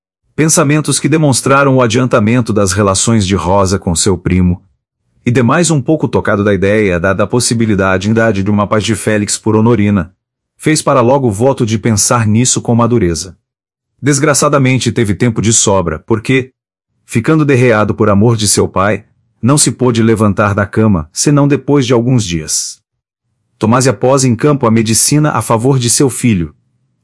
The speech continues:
E pelo sim, pelo não, vinha de manhã um médico alopata, que o sangrava geral e parcialmente, e de tarde um homeopata, que lhe embutia no estômago uma nilidade de qualquer coisa.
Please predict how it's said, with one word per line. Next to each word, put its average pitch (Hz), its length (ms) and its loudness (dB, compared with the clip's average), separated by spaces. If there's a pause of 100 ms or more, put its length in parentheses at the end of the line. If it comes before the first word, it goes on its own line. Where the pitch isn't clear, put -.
E 131 80 -2
pelo 160 240 0
sim, 190 400 0
pelo 113 220 2
não, 127 240 2
vinha 110 260 0
de 107 120 0
manhã 110 260 2
um 123 80 2
médico 107 340 0
alopata, 98 600 -2 (320)
que - 100 -4
o 120 40 0
sangrava 117 520 0
geral 127 480 2
e 170 60 -2
parcialmente, 117 920 -2 (140)
e 175 60 -4
de 170 160 0
tarde 131 400 -2
um 131 140 2
homeopata, 143 640 -2 (460)
que - 140 -2
lhe 123 260 2
embutia 123 480 0
no 107 80 2
estômago 110 540 0
uma 110 160 2
nilidade 110 640 2
de 87 100 -2
qualquer 98 380 -2
coisa. 82 480 0